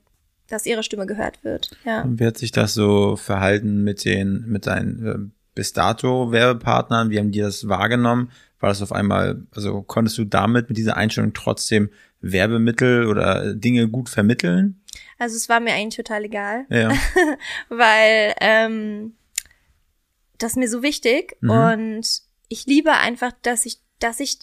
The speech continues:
Speaker 1: überhaupt die Chance habe, vor so vielen Menschen über diese Themen zu sprechen
Speaker 2: Mhm.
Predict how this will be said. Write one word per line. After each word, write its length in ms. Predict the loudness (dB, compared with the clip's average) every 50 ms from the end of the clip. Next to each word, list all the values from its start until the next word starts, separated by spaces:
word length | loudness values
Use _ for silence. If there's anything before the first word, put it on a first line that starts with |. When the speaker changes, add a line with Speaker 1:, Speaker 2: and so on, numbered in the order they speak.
| _ -10
Speaker 1:
überhaupt 300 | -4 -2 -2 -2 -2 -4
die 40 |
Chance 460 | -4 -2 0 -2 -2 -4 -10 -10 -4 2
habe, 360 | 4 4 4 4 2 -2 -2
vor 160 | -4 -6 -6
so 120 | -6 -6
vielen 180 | -6 -6 -6 -6
Menschen 360 | -4 -6 -6 -6 -8 -10 -8
über 160 | -4 -4 -4
diese 180 | -4 -4 -8 -10
Themen 240 | -10 -10 -10 -10 -10
zu 100 | -12 -14
sprechen 480 | -10 -4 -2 -2 -2 -2 -6 -2 0
Speaker 2:
Mhm. 320 | 0 2 0 0 -2 -6